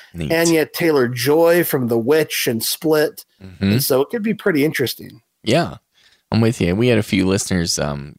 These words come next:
Speaker 1: comment on those too. Um, yeah, like, they, they, they basically said,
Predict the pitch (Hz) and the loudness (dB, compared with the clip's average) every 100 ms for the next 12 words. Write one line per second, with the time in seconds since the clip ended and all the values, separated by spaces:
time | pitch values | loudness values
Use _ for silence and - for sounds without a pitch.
0 | _ 110 98 85 80 80 76 - - 104 | _ -4 -4 -4 -6 -6 -6 -6 -2 -2
1 | 78 82 _ _ _ _ - - - 71 | -2 -6 _ _ _ _ -14 -8 -8 -8
2 | 76 92 _ 113 110 95 90 95 117 113 | -12 -20 _ -2 -2 0 -4 -2 0 0
3 | 82 123 123 113 - 117 123 117 120 110 | 0 0 0 -2 -2 -2 2 0 0 -4
4 | 104 98 - - 95 90 80 69 | 0 0 -2 0 0 0 -2 -10